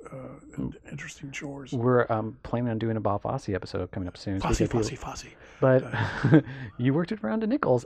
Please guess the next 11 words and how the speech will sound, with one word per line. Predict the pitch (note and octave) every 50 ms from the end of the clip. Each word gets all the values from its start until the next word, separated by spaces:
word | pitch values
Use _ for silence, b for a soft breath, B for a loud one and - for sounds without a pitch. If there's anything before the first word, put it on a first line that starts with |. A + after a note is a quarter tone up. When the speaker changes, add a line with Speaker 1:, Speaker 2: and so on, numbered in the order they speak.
| - -
Speaker 2:
Um, | C#3+ D3+ D#3+ E3 E3+ D#3+ D3+ B B B B B B B B B B - D#3
the, | D3 C#3 D3+ D3+ D3+ D3+ D3+ -
uh, | C#3 C3+ C3 B2 A#2 B2+
f-, | - - - -
back | F3 E3+ E3 D#3+ E3 D#3+ D3 C#3+ D3 D3+ D3
to | - C#3+
Osteen | B2+ B2 - - C#3+ D3 D#3+ D3
stuff. | - - - G2+ G2+ G2+ G#2 - - -
The, | A#2+ A2+ G#2+ B2 A#2+ A#2+ A#2 A#2 A2 -
uh, | A2 G#2+ G#2 G2+ G2+ G2 G2+ - - - _ - - F2+ - - - - - -
w-, | D3+ D#3 E3 D3+ -